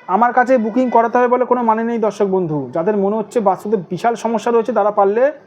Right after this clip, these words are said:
আমার সঙ্গে পারলে যোগাযোগ করতে পারেন, পারা-, পারলে অন্য কোনো ভালো, ভালো সঠিক বাস্তুবিদ দিয়ে বাস্তুটা বিচার করান। এবার যদি বলেন, "স্যার, সঠিক বাস্তুবিদ পাবো কী করে বাজারে?"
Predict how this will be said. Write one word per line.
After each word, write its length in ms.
আমার 240
সঙ্গে 300
পারলে 240
যোগাযোগ 360
করতে 220
পারেন, 200
পারা-, 280
পারলে 200
অন্য 240
কোনো 180
ভালো, 280
ভালো 260
সঠিক 340
বাস্তুবিদ 460
দিয়ে 260
বাস্তুটা 340
বিচার 280
করান। 240
এবার 180
যদি 160
বলেন, 180
"স্যার, 140
সঠিক 320
বাস্তুবিদ 380
পাবো 200
কী 140
করে 240
বাজারে?" 380